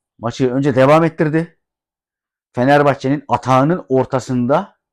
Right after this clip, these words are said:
atağı kesip Sara'nın yanına, yanına gitti. Bu aslında hem Fenerbahçe'ye hakaret hem Gabriel Sara'ya hakaret. Nasıl derseniz şöyle.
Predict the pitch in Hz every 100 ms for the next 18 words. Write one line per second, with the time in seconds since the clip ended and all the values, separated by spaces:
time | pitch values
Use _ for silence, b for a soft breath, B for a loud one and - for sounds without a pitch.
0 | _ _ _ _ _ _ 123 - 131 180
1 | 180 156 196 196 _ _ _ _ _ _
2 | _ _ _ _ _ _ _ _ _ _
3 | - 143 139 139 135 131 127 120 104 123
4 | 120 120 104 _ 92 - _ _ _ -
5 | 135 196 214 _ _ _ _ _ _ _
6 | _ _ 135 151 151 135 143 190 190 _
7 | _ _ _ - - 143 170 175 160 180
8 | 175 165 175 170 180 - _ _ _ _
9 | _ _ _ _ _ - 156 170 143 127
10 | 139 147 - 131 113 98 95 92 85 -
11 | _ _ _ _ _ _ 127 139 143 151
12 | 143 135 160 - 151 139 104 -